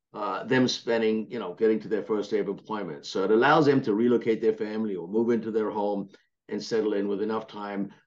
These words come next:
to prepare for their, uh, beginning of the employment. So they can close ninety days before their start date, which is a wonderful thing, right? And think about that for a second. We're qualifying them for the loan, giving them the loan. We don't even have empl-, uh, income documentation.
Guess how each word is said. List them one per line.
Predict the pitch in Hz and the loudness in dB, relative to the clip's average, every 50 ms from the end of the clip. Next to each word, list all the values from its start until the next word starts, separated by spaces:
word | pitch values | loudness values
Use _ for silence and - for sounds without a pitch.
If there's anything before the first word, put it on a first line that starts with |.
| _ - | _ -14
to | - | -14
prepare | - 110 101 - 110 107 101 101 | -12 -12 -8 -2 -2 0 0 0
for | 101 - 98 | -2 -2 -2
their, | 95 95 95 92 92 92 | -2 0 0 0 0 0
uh, | 90 101 | -2 -4
beginning | 85 107 107 107 110 110 104 | -2 -2 0 2 2 2 2
of | 98 | 2
the | 95 | -2
employment. | 90 - - 92 87 82 76 78 - | -4 -8 -12 -12 -12 -10 -12 -12 -8
So | - 117 101 98 95 | -4 -2 0 0 2
they | 95 104 101 | 4 2 2
can | - 107 | 2 0
close | 101 95 107 107 101 101 | -2 0 2 2 2 2
ninety | 110 117 120 127 139 143 147 135 | 2 2 2 4 4 6 6 6
days | 127 120 120 117 117 110 | 6 6 6 4 4 2
before | - 107 98 - 104 104 | -4 -6 -8 -4 -4 -2
their | 104 101 95 | -2 -2 -4
start | - - 104 101 98 92 - | -6 -6 -6 -6 -6 -4 -4
date, | 87 87 | -6 -6
which | 90 90 - | -6 -8 -10
is | 101 107 | -2 0
a | 120 | 2
wonderful | 113 113 123 123 123 120 - - 107 98 | 2 4 2 2 2 0 0 -2 -6 -6
thing, | - 104 85 76 71 - | -6 -8 -10 -10 -10 -12
right? | - 87 87 92 98 95 - - - - _ _ _ _ _ _ - | -12 -8 -6 -6 -6 -6 -8 -12 -20 -20 _ _ _ _ _ _ 0
And | 110 117 110 | 2 2 4
think | - 165 156 143 | 4 4 4 6
about | 151 143 135 110 | 6 4 6 4
that | 143 131 120 - | 4 2 2 2
for | 123 | 2
a | 117 | 0
second. | 110 - 131 113 - 98 92 98 | 2 2 2 2 2 0 -2 -2
We're | 101 | -4
qualifying | 98 - 131 131 139 139 143 - 127 123 123 | -4 0 2 2 4 2 2 0 0 0 0
them | 127 120 | -2 -4
for | 113 - 110 | -4 -4 -4
the | 107 | -4
loan, | 107 113 110 110 110 110 107 | -2 -2 -2 -2 -2 -2 0
giving | 113 120 117 123 120 | -2 -2 -2 0 -2
them | 117 113 110 | -2 -2 -2
the | 107 | 0
loan. | 107 110 110 107 104 101 101 _ _ _ _ _ _ _ _ _ _ _ _ _ _ _ _ _ _ _ _ _ _ _ _ _ _ _ _ _ - | -2 -2 -2 -4 -6 -8 -12 _ _ _ _ _ _ _ _ _ _ _ _ _ _ _ _ _ _ _ _ _ _ _ _ _ _ _ _ _ -16
We | - 107 113 127 | -12 -8 -4 -2
don't | - - 123 123 | -2 0 0 0
even | 113 113 110 | 0 0 0
have | 110 98 | 0 0
empl-, | 110 104 - - - | -2 -4 -4 -8 -10
uh, | - 117 - | -10 -8 -8
income | - 113 - 131 143 - - 120 107 | -4 -4 -2 0 0 0 0 0 0
documentation. | 104 95 - - 90 78 - 80 73 - - 73 | 0 -2 -6 -8 -12 -12 -10 -12 -10 -10 -12 -16